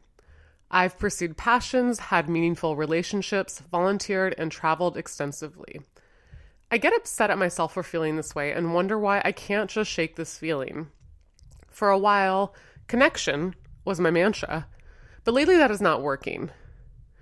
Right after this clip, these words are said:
I've been in therapy, diagnosed with dysthymia, but surely there is a more holistic way to address this issue. I have tried antidepressants, and they never seem to help.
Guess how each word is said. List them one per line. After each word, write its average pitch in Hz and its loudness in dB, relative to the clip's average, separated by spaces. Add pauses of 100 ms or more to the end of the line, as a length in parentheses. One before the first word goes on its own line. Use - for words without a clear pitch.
(460)
I've 220 4
been 330 6
in 392 8
therapy, 165 0
diagnosed 220 2
with 208 -4
dysthymia, 151 -2 (380)
but 196 -2
surely 262 2
there 226 4
is 185 0
a 190 4
more 196 4
holistic 185 -2
way 165 4
to - -6
address 156 -4
this 165 -8
issue. - -12 (500)
I 180 2
have 185 0
tried 170 2
antidepressants, 175 -2
and 208 4
they 226 8
never 247 6
seem 202 2
to 175 -4
help. - -6